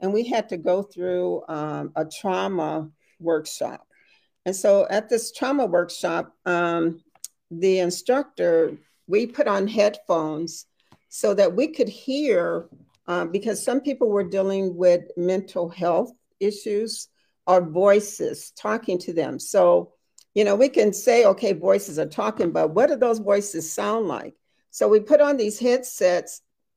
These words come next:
so they could show us and give us an idea of what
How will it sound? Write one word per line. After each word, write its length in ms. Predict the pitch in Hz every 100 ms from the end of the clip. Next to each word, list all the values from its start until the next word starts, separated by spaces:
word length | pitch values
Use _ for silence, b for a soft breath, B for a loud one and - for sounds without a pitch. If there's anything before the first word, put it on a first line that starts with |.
| _ -
so 260 | - 208
they 220 | 180 214
could 320 | 220 247 220 - -
show 420 | - - 240 262
us 280 | - 185 180
and 120 | 175
give 160 | 208 208
us 160 | 226
an 100 | 196
idea 420 | 185 175 170 196 170
of 60 |
what 380 | 160 170 196